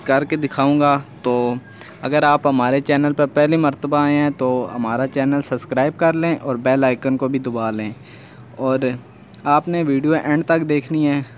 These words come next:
अगर एंड तक नहीं देखेंगे आपको समझ नहीं आएगा, फिर आप कहते हैं कि ये fake है। तो सबसे पहले आपने start menu में run, run find कर लेना है,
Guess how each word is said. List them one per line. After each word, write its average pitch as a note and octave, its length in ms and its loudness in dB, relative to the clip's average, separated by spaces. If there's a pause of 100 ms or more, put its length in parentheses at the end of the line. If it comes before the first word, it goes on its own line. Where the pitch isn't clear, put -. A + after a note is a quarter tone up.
(120)
अगर C3+ 380 -2
एंड D3+ 200 0
तक D#3+ 180 0
नहीं D#3 160 0
देखेंगे C#3+ 420 0
आपको C#3 260 -2
समझ D#3 280 -2
नहीं D3+ 180 0
आएगा, B2+ 320 -4
फिर C#3+ 220 -4
आप C3+ 300 -2 (340)
कहते C3+ 260 -2
हैं C3 120 -2
कि B2 80 -4
ये A#2+ 160 -2
fake A2+ 400 -6
है। G#2 140 -10 (300)
तो A2+ 220 -4
सबसे D3+ 380 -4
पहले D#3+ 320 -2 (640)
आपने D#3 420 0
start D3 480 -2
menu D#3 320 -2
में D3+ 300 -2 (240)
run, C#3 600 -4
run D#3 180 -2
find D3+ 340 -4
कर D3 200 -2
लेना D3 260 -2
है, C#3 100 -6